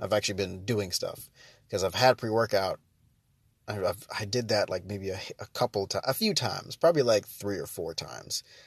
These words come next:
I've done it before in the past, um, where, like, the gym has been packed, not packed, but full enough to where I'm uncomfortable being in there, uh, at my normal nighttime. And I'm like,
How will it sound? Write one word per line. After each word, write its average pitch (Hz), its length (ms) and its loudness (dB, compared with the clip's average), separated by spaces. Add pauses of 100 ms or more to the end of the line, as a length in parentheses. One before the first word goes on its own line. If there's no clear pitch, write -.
(320)
I've 90 120 -2
done 92 140 -2
it 85 80 -6
before 90 400 -4
in 87 60 -6
the 85 80 -10
past, 92 640 0 (840)
um, 90 540 -4 (240)
where, 92 480 2
like, 92 180 0
the 101 80 -8
gym 107 220 0
has 98 100 -4
been 95 160 -6
packed, 98 400 0
not 143 220 2
packed, - 340 -2
but - 120 -16
full 147 280 6
enough 123 320 6
to 113 120 -4
where 98 160 2
I'm 95 160 -2
uncomfortable 92 520 -6
being 101 240 -10
in 95 140 -10
there, 95 260 -10 (600)
uh, 90 240 2
at 92 60 -2
my 92 120 -6
normal 92 300 -6
nighttime. 92 680 -6 (560)
And 101 120 -2
I'm 196 100 -2
like, - 220 0